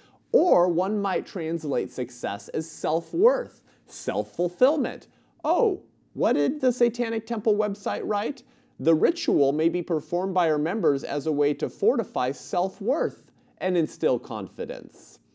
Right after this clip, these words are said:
Andrew White, who's an M D and M Div, so a doctor and a theologian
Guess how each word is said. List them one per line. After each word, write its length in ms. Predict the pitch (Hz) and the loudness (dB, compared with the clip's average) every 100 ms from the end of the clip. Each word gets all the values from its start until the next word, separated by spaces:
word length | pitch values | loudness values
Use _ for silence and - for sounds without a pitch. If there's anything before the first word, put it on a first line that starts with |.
| _ - _ _ - - | _ -20 _ _ -20 -4
Andrew 400 | 156 190 175 156 | 0 2 6 6
White, 380 | 120 120 117 113 | 6 4 2 0
who's 160 | 120 113 | -2 -2
an 100 | 104 | -2
M 380 | 127 127 117 | -2 -2 -2
D 400 | 101 113 117 - 120 | 0 2 0 -2 -4
and 260 | 151 185 | -4 -2
M 300 | - 135 120 | -2 -2 0
Div, 360 | 104 117 90 95 | 2 2 2 -2
so 160 | 117 110 | -2 0
a 40 | |
doctor 380 | 117 120 123 113 | 2 0 2 0
and 140 | 131 | 0
a 20 | |
theologian 840 | 127 110 95 92 82 - 73 85 | -2 0 0 0 -2 -6 -12 -12